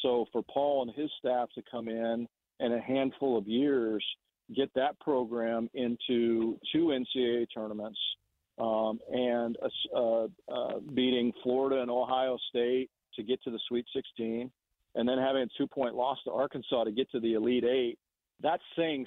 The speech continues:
something at Oral Roberts. And I think you heard Coach Self mention that, uh,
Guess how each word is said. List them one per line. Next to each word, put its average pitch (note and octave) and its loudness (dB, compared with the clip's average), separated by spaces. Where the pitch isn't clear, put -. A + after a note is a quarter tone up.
something A#2+ -4
at A2+ 0
Oral A2+ 0
Roberts. G#2 -2
And B2+ -2
I A#2 0
think C3+ 0
you A#2+ 0
heard A#2+ 0
Coach B2 0
Self A#2+ 2
mention A2+ -4
that, A#2 0
uh, A#2 -2